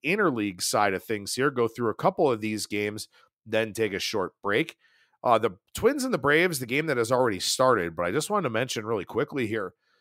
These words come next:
Colby Allard making the start for the Braves, his first start for Atlanta since returning to the team. He actually got drafted by them, then wound up getting traded to Texas,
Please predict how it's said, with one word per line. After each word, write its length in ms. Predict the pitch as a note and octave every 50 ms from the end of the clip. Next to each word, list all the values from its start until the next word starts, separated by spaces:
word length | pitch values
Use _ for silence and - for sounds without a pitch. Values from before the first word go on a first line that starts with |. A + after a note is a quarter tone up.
| _ _ _
Colby 380 | - D#3 E3+ F#3+ F#3 G3 E3+ -
Allard 480 | - A#2 B2 C#3+ D3 A#2+ F2+ E2 E2
making 300 | F2+ G#2+ A#2+ - B2 B2
the 80 | A2 G2+
start 320 | - - - A#2 A#2 A2 -
for 240 | - - B2 A#2+ A#2+
the 100 | G#2 F2+
Braves, 500 | E2+ G2 G#2+ G#2+ G#2+ A2+ A2+ G2+ - -
his 200 | A#2 C3+ B2+ -
first 380 | - - - D3+ D#3 D3 -
start 300 | - - D3 C#3 C#3 -
for 300 | - - - B2+ B2 A2
Atlanta 520 | F#2+ E2 G2 A#2 C#3 D#3 C#3+ A2 G2 F#2+ - _ _ _ _ _ _
since 260 | - - E3 D#3 -
returning 520 | A#2+ A#2+ - - - C#3+ G3 A3+ G#3 E3+ B2+
to 100 | C3+ A#2
the 100 | F#2+ F2
team. 300 | - - F#3 E3+ G#2 F2+
He 60 | F#2
actually 220 | C#3 - - F3+
got 140 | C3+ G2 E2
drafted 500 | - A2 B2 D#3+ G#3+ A3+ - C3 A2+ F#2
by 160 | F#2+ F#2 F2+ F2
them, 300 | F#2 F#2+ F#2 F2+ F#2 - _ _ _ _ _ _ _
then 220 | A2+ C3+ D3 D#3+
wound 180 | D#3 D3+ C#3+ C#3+
up 100 | C#3 -
getting 200 | C3+ C3 A#2+ A2
traded 420 | - - C3+ B2+ B2 A#2+ G2+ -
to 160 | - C3+ A#2+
Texas, 760 | - - - - F3 A3+ - - - G2+ F2+ E2+ - - -